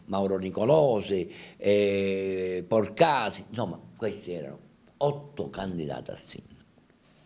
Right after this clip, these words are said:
Avete a pensare che forse stanno addirittura questi otto i suoi passanti? Ne, ne amo, facciamo palazzo, perché?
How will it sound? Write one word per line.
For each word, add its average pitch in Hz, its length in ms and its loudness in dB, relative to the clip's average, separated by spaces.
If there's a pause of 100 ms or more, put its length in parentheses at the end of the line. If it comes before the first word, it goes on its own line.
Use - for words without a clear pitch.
(1080)
Avete 156 200 -6
a 160 40 -6
pensare 180 380 4
che 139 140 2
forse 131 320 -2
stanno 151 320 -4
addirittura 113 540 -2
questi 107 260 -2
otto 104 580 0 (200)
i 98 180 -2
suoi 104 240 -2
passanti? 107 640 -6 (1200)
Ne, 110 220 -2
ne 131 240 0
amo, 117 840 0
facciamo 120 440 -4
palazzo, 123 800 -4 (440)
perché? 131 760 2